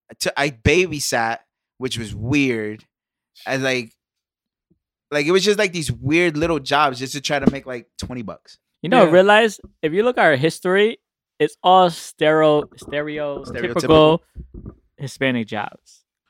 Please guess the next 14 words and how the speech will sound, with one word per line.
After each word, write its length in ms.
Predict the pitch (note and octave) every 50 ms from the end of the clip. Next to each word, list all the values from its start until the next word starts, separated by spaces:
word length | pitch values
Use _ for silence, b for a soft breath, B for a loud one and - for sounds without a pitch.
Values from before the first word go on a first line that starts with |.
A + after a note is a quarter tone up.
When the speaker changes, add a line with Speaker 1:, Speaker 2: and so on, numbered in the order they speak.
| _ _ -
Speaker 3:
Yeah. 200 | - C#3+ C3+ B2+ A#2+ _ _ _ _
Speaker 2:
I 80 | B2 B2
worked 240 | C3 C3+ B2+ B2 _ _ _ _ _
janitor 440 | - F3 F3+ F3+ F3 E3+ E3+ E3 D#3+
cleaning. 560 | - - E3 D3+ C#3+ C#3+ C#3+ C#3+ D3 D3+ D#3+ _ _ _ _ _ _ _ _ _ _
I 100 | - A#2
worked 280 | A2+ B2 D#3+ E3 D#3+ D#3+
in 220 | E3 D#3 C#3+ C#3 C3
warehouses 680 | C3+ D3+ E3+ D#3+ C#3 C#3+ C3 B2+ B2 - C3+ C3 A#2+
for 280 | - - - C#3+ C3 A#2
freaking 640 | - - D#3 C#3 B2+ - C#3 C3 B2+ B2 A#2+ A#2 - _ _ _ _ _ _ _ _ _ _ _ _ _ _ _ _ _
probably 220 | - C#3+ C3+ B2
four 320 | A2+ - - D3 D#3+ D#3 D#3+
years. 800 | D3 C3+ B2 A#2+ A#2 A#2 A#2+ B2 C3 - - _ _ _ _